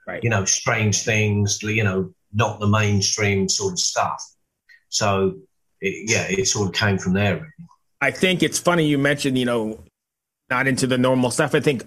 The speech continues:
Speaker 1: all of us as a community have that sort of, it's kind of built into the hard rock, heavy metal vibe, right?
Speaker 2: Definitely, definitely. I mean, you know, you've only got to look at Led Zeppelin, the amount of songs that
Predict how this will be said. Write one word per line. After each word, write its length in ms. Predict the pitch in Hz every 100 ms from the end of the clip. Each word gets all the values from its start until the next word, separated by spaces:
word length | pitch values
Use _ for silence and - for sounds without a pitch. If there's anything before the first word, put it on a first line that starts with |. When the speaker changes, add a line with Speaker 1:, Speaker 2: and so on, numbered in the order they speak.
| -
Speaker 1:
all 240 | 131 165
of 120 | 131
us 200 | 123 113
as 240 | 113 113 113
a 60 |
community 680 | - 127 120 135 151 120 110
have 260 | 107 110 104
that 200 | 107 -
sort 360 | - 139 127
of, 380 | 123 107 98 - - _ _ -
it's 80 |
kind 120 | 175 139
of 100 | 120
built 260 | 147 139
into 240 | 151 156 123
the 100 | 113
hard 220 | 131 123
rock, 260 | 120 117 -
heavy 220 | 127 120
metal 280 | 117 123 110
vibe, 380 | 104 127 123 90
right? 320 | 107 135 - _ _ _ _ _ _ _ _ 135
Speaker 2:
Definitely, 680 | 226 233 220 151 98 - -
definitely. 520 | 185 185 151 104 110
I 120 | 135
mean, 320 | 156 147 - - _ - _
you 100 | 143
know, 180 | 127 110
you've 300 | 117 127 143
only 160 | 156 151
got 120 | 135
to 60 | 135
look 180 | 135
at 80 | 127
Led 240 | 123 127 -
Zeppelin, 420 | 135 117 113 104
the 80 | 110
amount 260 | 127 120
of 60 | 104
songs 460 | - 127 117 107
that 60 | -